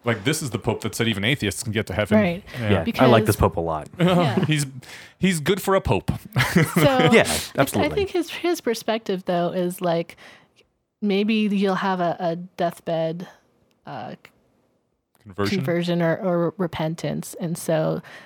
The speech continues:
Speaker 2: like, even if you're doing all these things, you could still go to heaven.
Speaker 1: Okay. And, I don't know, maybe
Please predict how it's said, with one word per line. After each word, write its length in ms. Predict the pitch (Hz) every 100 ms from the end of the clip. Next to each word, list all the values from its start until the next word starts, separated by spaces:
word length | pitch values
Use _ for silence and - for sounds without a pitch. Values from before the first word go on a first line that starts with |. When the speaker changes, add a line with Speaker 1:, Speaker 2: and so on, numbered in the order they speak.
| - -
Speaker 2:
like, 260 | 185 180
even 180 | 254 294
if 140 | 262
you're 80 | 262
doing 240 | 220 214 208
all 120 | 196
these 200 | 190 -
things, 320 | 180 180 185
you 60 | 190
could 100 | 185
still 180 | 175
go 100 | -
to 60 | -
heaven. 380 | - - - - _ - -
Speaker 1:
Okay. 120 | - 98 _ _ _ _
And, 280 | 110 104 95 -
I 60 | 90
don't 100 | 92
know, 140 | 95
maybe 600 | 92 101 101 104 101